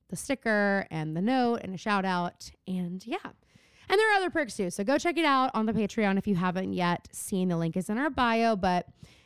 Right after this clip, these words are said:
yeah, just needed to say a thank you and shout out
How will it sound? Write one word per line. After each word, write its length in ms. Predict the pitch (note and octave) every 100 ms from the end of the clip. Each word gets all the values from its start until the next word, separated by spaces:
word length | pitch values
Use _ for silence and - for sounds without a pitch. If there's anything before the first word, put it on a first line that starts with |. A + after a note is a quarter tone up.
| _
yeah, 180 | - - -
just 200 | - A3
needed 160 | A#3 A3
to 80 | G#3
say 360 | - F#3 F3+ -
a 60 |
thank 320 | F3 E3+ E3 -
you 200 | E3 E3
and 220 | E3+ F3
shout 300 | - F3 E3+
out 440 | D#3+ D#3+ - -